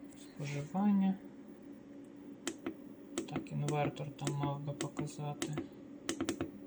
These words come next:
Вода, що у нас там вісім вольт ампер, вісім ватт, ну, лампочка вісім ватт. Е, тобто, е, це пищить мій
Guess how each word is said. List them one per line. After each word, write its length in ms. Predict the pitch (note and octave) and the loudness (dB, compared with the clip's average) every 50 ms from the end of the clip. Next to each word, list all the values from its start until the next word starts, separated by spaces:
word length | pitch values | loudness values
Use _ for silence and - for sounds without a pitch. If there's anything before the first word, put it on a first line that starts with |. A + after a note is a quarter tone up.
| - - - - - - - - - - - - - - - - - - - - - - - - - - | -12 -14 -14 -14 -14 -14 -14 -14 -14 -14 -14 -12 -12 -12 -12 -12 -12 -12 -12 -14 -14 -14 -14 -14 -8 -6
Вода, 340 | - D3 D3 C#3 C3+ C#3 C3+ | -2 -2 0 0 0 0 0
що 160 | - - - | 0 -2 -2
у 100 | D3 C#3+ | -2 -2
нас 220 | C#3+ C#3+ C#3+ C#3+ | 0 -2 -2 -4
там 260 | - - D3 D3 C#3+ C#3+ | -6 -6 -6 -4 -4 -2
вісім 320 | D3 C#3+ - - D3+ C#3+ | -2 -2 -2 -2 -4 -4
вольт 380 | C#3+ C#3+ C#3+ C#3+ C#3+ - - D3 | 0 2 2 2 2 2 0 -2
ампер, 440 | C#3+ C#3+ - - E3+ F3+ F#3 - - - - - - - - - - - - - - | -2 -4 -4 -2 0 0 0 0 -2 -4 -10 -14 -12 -12 -12 -12 -12 -12 -12 -6 -4
вісім 280 | D3 C#3+ - - D3 C#3 C#3 | -4 -4 -4 -4 -4 -2 0
ватт, 280 | C#3+ C#3+ C#3+ C#3+ - - - | 0 0 0 0 -4 -4 0
ну, 100 | G#3 F3 | 2 4
лампочка 420 | D3 C#3+ C#3 C3+ C#3 - - C#3 C#3 C#3 | 4 4 2 0 -2 -4 -6 -6 -6 -6
вісім 220 | C3+ - - D3+ C#3+ | -6 -6 -6 -6 -4
ватт. 300 | C#3+ D#3 F3 F#3 - - - - - - - - - - - - - - - - - - - - - - - - - - - - - - - - - - - D#3 | -2 -2 -4 -4 -6 -12 -14 -14 -14 -14 -16 -16 -16 -16 -16 -16 -14 -14 -14 -14 -16 -14 -14 -14 -14 -14 -14 -14 -14 -14 -14 -14 -14 -14 -14 -14 -12 -8 -2 2
Е, 520 | D#3 D#3 D3+ D3+ D3+ D3+ D3+ D3+ D3+ D3 - - - - | 4 6 6 6 6 6 6 4 4 2 2 0 0 2
тобто, 280 | D3 - - - - D3+ - - - - - - - - - - - - - - - D4 D4 D4 D4 - - - - D4 - - - - - - - - - - - - - - - - - - - - - - - - - - - - - | 2 0 0 0 0 2 2 2 0 -2 -4 -8 -6 -2 -2 0 0 -2 -4 -6 -6 -4 -2 -2 -4 -4 -6 -6 -4 -2 0 0 0 -2 -4 -8 -10 -12 -12 -10 -10 -10 -10 -10 -10 -10 -12 -12 -12 -12 -12 -8 -8 -8 -8 -8 -6 -2 0
е, 180 | C#3+ C3+ C3 - | 2 2 2 2
це 120 | - D3+ D3 | 2 2 2
пищить 460 | - - D3 - - D3 C#3+ C#3 - | 4 4 4 4 4 4 4 4 2
мій 300 | C#3+ C#3 C#3 C3+ C3 | 2 4 4 4 2